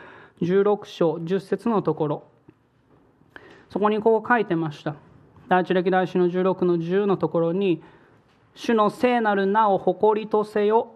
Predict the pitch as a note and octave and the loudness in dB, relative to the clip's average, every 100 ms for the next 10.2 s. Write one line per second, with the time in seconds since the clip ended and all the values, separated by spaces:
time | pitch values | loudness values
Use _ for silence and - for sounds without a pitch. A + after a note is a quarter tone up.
0 | - - - G#3 F3 D3 - - A3 A3 | -20 -8 2 4 4 -2 -6 0 2 2
1 | G#3+ F#3+ G3+ B3 B3+ B3 G#3 F#3 F3+ F3+ | 0 0 2 2 2 0 0 0 0 0
2 | F#3 E3+ D#3 - - - A3+ A3 - C4 | 2 0 -2 -8 -16 2 2 2 2 2
3 | B3 A#3+ G#3+ A3 - - E3+ F#3 G3+ G3 | 4 4 4 0 -2 -4 0 2 0 0
4 | G3 G#3 G3 - G3+ F#3+ A3+ A#3 - - | 0 0 -2 -4 -2 2 2 2 -6 -18
5 | - - _ _ _ _ _ - - _ | -18 -20 _ _ _ _ _ -20 -20 _
6 | _ _ _ _ _ _ - D4 C#4+ G#3 | _ _ _ _ _ _ -4 -2 0 0
7 | G3 - B3+ A3 F#3+ A3 G#3+ G#3+ G#3 G#3 | 0 -2 0 2 2 2 2 0 0 -2
8 | G#3+ A#3 G3 F#3+ A3 A3 G3+ F#3 F#3+ G#3 | 2 2 2 -2 -2 -2 0 0 0 0
9 | F#3+ F3 A3 B3 B3 - - A3 A3 G#3 | 0 0 0 0 0 0 4 4 4 4
10 | E3+ | 2